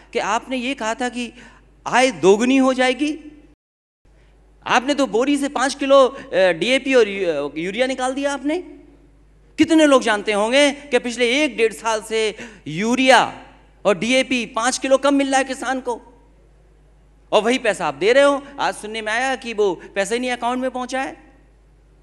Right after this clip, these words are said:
नौजवान कितना बेरोजगार है, आप देखिए गांव में नब्बे परसेंट बेरोजगार हैं, नब्बे परसेंट से ज़्यादा नौजवान बेरोजगार। वो मुद्दे कहाँ जाएंगे?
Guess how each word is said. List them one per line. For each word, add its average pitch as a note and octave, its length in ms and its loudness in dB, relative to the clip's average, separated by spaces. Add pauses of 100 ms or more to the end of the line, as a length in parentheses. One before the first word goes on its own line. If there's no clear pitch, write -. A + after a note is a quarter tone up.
(800)
नौजवान A#3 440 -2
कितना C#4 400 -4
बेरोजगार B3+ 480 -2
है, D3+ 180 -14 (1000)
आप F#3+ 100 2
देखिए B3+ 300 2
गांव A3 240 0
में A3 100 -2
नब्बे A#3 320 0
परसेंट A3 320 -6
बेरोजगार F3+ 420 -4
हैं, - 160 -16 (1300)
नब्बे C4 380 0
परसेंट C4+ 420 -4
से B3 120 -6
ज़्यादा B3 300 -4
नौजवान B3+ 340 -8
बेरोजगार। A#3+ 200 0
वो A3+ 80 0
मुद्दे A#3 280 -6
कहाँ C4 260 -4
जाएंगे? C4+ 480 -4